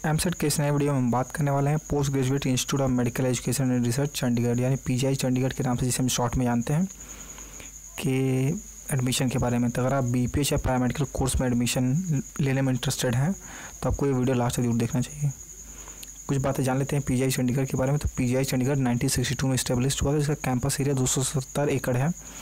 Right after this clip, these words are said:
जिसमें total पाँच सौ इक्यासी faculty हैं। तो apply करने के कुछ important डेट जान लेते हैं। तो start जो हुआ था form एक छः दो हज़ार इक्कीस, यानी इसी महीने में start हुआ था, और दो सात दो हज़ार इक्कीस, यानी दो जुलाई को ये फॉर्म ख़त्म हो जाएगा।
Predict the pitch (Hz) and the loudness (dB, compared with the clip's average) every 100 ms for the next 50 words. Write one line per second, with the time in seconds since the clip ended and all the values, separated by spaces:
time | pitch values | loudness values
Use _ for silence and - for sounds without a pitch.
0 | - - - 147 156 143 156 151 127 135 | -14 -14 -6 -2 0 0 0 0 0 2
1 | 143 147 - 123 139 127 120 120 123 127 | 2 0 0 0 0 -2 0 0 2 2
2 | 135 - - - - - - - - - | 0 -6 -18 -18 -18 -18 -18 -16 -16 -16
3 | - - - - 127 123 - - - - | -16 -16 -10 -2 0 0 -2 -8 -12 -8
4 | 135 131 139 135 127 131 135 123 139 127 | -2 0 0 0 0 2 0 0 0 0
5 | 208 - 135 123 131 - 127 131 135 147 | 0 0 2 2 0 0 0 0 2 2
6 | 175 185 - - 135 127 - - - - | 2 0 -8 -6 -2 0 0 -2 -4 -4
7 | - 127 143 139 139 139 - 143 110 143 | -2 0 2 2 2 2 0 0 2 0
8 | 135 - 135 127 123 - 143 135 143 123 | 0 0 2 2 0 -2 -2 0 2 2
9 | 135 135 131 127 127 123 135 160 135 120 | 2 2 2 2 0 0 0 0 0 0
10 | - 143 156 - 143 127 131 123 - 127 | 0 0 2 2 2 2 2 0 -2 -4
11 | - - - 143 123 143 160 135 120 123 | -4 -8 -2 0 2 2 2 2 2 2
12 | 139 - 143 135 135 131 127 - 127 120 | 0 0 0 0 0 -2 -2 0 0 2
13 | 123 143 | 2 2